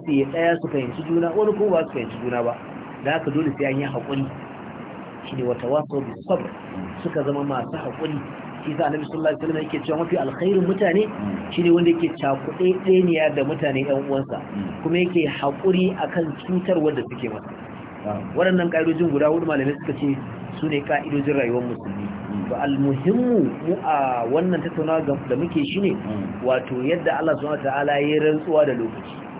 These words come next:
Speaker 2: Yeah.
Speaker 1: Rantsuwa da lokaci na nuna muhimmancin lokaci a cikin ainihin wato al'amarin rayuwar musulmi. Sawa'un mun ɗauka al'asr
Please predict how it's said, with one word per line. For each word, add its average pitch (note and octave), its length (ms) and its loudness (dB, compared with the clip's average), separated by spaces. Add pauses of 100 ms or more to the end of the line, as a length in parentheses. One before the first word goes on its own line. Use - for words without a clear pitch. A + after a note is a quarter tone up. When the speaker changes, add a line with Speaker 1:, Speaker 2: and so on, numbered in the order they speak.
(460)
Speaker 2:
Yeah. F2+ 160 -8
Speaker 1:
Rantsuwa E3+ 420 2
da E3 80 4
lokaci E3+ 460 0
na E3 160 2
nuna D3 260 0
muhimmancin D#3 960 0
lokaci C#3 480 -4 (480)
a A2+ 100 -4
cikin C3+ 340 -4
ainihin C#3 360 0
wato A#2+ 400 2 (400)
al'amarin C3+ 360 0
rayuwar B2 280 0
musulmi. G#2 320 -6
Sawa'un E3 320 2
mun D#3+ 100 -4
ɗauka F3 340 2
al'asr F3 480 -2